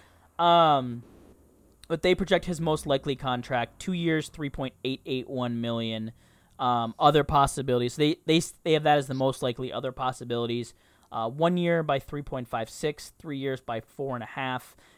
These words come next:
and then, uh, four years, um, by about five million. So,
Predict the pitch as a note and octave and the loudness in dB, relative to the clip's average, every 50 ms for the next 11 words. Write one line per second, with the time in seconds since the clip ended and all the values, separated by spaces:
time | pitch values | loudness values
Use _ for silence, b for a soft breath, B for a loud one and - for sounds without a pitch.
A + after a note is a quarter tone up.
0 | b b - D3 B2+ B2+ A#2+ A#2 A#2 A2+ - - G2 G2+ G#2 - - - D3+ C#3 | b b -8 -6 -4 -2 -2 -4 -4 -6 -8 -10 -8 -8 -8 -10 -10 -6 -4 -2
1 | C3+ B2+ A#2+ A#2 A2+ A2+ A2 - - - - A#2 A2+ G#2+ G#2 G#2+ G#2+ G#2+ G#2+ G#2+ | -2 0 -2 -2 -2 -4 -6 -8 -12 -16 -12 -10 -8 -8 -8 -6 -6 -6 -4 -4
2 | F#2+ - - - - G2+ G2 G2 F#2+ - F#2+ F#2 E2+ D#2+ - - - - - - | -6 -8 -8 -8 -8 -8 -8 -8 -10 -12 -12 -14 -14 -14 -16 -16 -16 -12 -6 -4
3 | B2+ B2 B2 A#2 | -2 -2 -2 -4